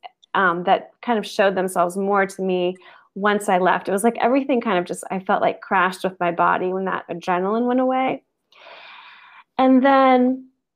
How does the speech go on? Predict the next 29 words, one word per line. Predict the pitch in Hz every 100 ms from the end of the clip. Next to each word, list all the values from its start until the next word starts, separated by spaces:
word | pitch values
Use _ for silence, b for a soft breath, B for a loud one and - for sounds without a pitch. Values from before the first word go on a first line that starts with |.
| _ _ _ _ _ _ _ _
on | 247 247
top | - - 381 427
of | 269 185
that, | 175 165 - - - _
I, | 214 226 226 226 220 220 220 208 202 - - - _ _
you | 247 277
know, | 254 220 214 202 - - _ _ - _ -
something | 233 359 370 339
I | 214
wasn't | 190 190 214 208
expecting | - - - 190 170 - 208 214 233 247 _ - _
was, | - 214 226 214 208 208 208 - -
uh, | -
you | 285
know, | 330
I | 381
thought | 370 339 330
there |
was | 214 196
a |
potential | 185 185 202 185 180
that | 175
my | 185
body | 180 175 170 175
was | 180
not | 185 180 180 -
in | 185
good | 185 190
shape | - - -